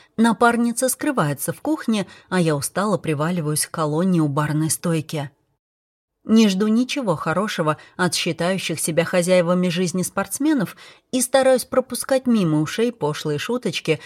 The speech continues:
которые то и дело несутся мне вслед. Пристальное внимание, вызывающее жжение между лопаток, тоже игнорирую, хоть колени и превращаются в трясущееся желе.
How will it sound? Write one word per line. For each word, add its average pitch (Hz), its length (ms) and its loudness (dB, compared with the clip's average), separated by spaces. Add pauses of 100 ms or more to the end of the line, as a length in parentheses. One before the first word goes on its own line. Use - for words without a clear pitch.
(160)
которые 277 380 0
то 190 160 -2
и 156 100 0
дело 151 320 0
несутся 156 560 -2
мне 147 220 -2
вслед. 139 500 -6 (1040)
Пристальное 165 680 2
внимание, 165 640 2 (220)
вызывающее 214 840 2
жжение 220 420 2
между 170 380 0
лопаток, 208 560 -2 (260)
тоже 160 300 2
игнорирую, 185 680 0 (220)
хоть - 320 0
колени 160 640 0
и 185 80 -2
превращаются 156 800 -2
в 151 60 -10
трясущееся 151 800 -4
желе. 156 460 0